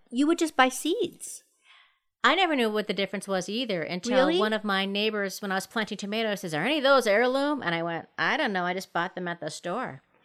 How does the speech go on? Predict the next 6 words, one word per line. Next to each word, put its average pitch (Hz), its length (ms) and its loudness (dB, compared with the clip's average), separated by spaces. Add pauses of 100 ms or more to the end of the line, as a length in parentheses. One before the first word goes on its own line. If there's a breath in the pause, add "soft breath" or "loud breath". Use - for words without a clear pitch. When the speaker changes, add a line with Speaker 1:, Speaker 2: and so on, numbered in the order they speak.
(220 soft breath)
Speaker 2:
But 208 140 2
an 190 140 -2
heirloom 240 720 -2 (460 soft breath)
is 185 380 0
a 190 140 -4
plant 233 680 -8